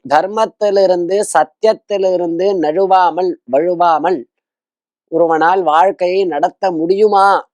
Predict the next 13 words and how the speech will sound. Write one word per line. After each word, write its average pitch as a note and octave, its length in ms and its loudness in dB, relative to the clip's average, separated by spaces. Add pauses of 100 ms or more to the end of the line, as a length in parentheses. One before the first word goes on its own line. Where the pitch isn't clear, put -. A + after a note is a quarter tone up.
(120)
அப்படி D3 260 -4
நடத்தினால் G#3+ 920 0 (160)
என்ன G3+ 400 0
லாபங்கள் G3 600 2
அவனுக்கு F#3 360 -2
கிடைக்கிறது D#3+ 600 -4
அப்படிங்கிறதெல்லாம் C#3+ 720 -6
உணர்த்துறது. C#3+ 380 -8 (680)
அதுதான் D3 260 -2
சொல்லும் C#3+ 300 -4
சாஸ்திரம், C#3 640 -4 (680)
"யாந்தி F3 720 0
நியாய F3+ 640 0